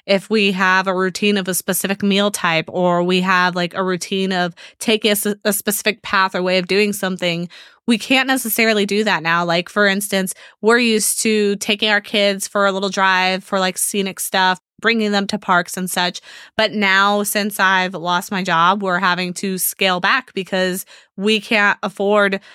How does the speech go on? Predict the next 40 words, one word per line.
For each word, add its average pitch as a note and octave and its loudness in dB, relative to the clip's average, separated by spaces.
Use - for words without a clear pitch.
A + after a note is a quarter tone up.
basically G#3+ 0
burning G3 0
that E3 0
gas F3+ 2
unless F#3 -2
it's F#3+ -10
gonna F#3 -2
be F3 0
something F3 -4
productive. F#3 -2
So F#3 2
that F#3+ 2
has G3 -2
impacted F#3+ -2
our F3 2
ability F3 0
to E3 -4
take F#3 -2
our E3+ 0
girls C#4 2
out. C3 -2
And G#3 0
that's G#3 0
a G3+ 0
disruption F3+ -4
of E3 -6
routine. E3 -2
There's G#3 0
also F#3 0
things F#3 0
like F3+ 0
their F#3 0
food A3 -2
choices. E3 -4
Like, E3+ -2
there's G#3 2
very F#3+ 2
specific F#3+ -4
meal F#3+ 0
types - -4